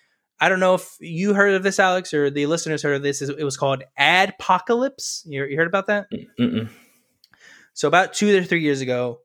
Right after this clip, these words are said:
Speaker 1: on YouTube, <sighs> I don't want, I, I, I don't like being political on the show, so I wanna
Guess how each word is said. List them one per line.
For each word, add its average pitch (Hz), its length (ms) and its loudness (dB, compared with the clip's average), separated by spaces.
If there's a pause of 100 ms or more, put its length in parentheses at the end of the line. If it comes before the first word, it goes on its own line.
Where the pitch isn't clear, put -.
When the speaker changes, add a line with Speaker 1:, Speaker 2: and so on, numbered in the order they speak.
Speaker 1:
on 135 160 -4
YouTube, 175 600 0 (2000)
<sighs> - 0 -
I - 880 -10
don't 151 140 2
want, 165 140 0
I, 156 140 4 (180)
I, 143 480 0
I 160 140 2
don't 180 260 2
like 175 180 2
being 160 180 0
political 165 320 0
on 180 60 0
the 185 60 -4
show, 240 260 2
so 175 180 2
I 139 40 4
wanna 147 260 0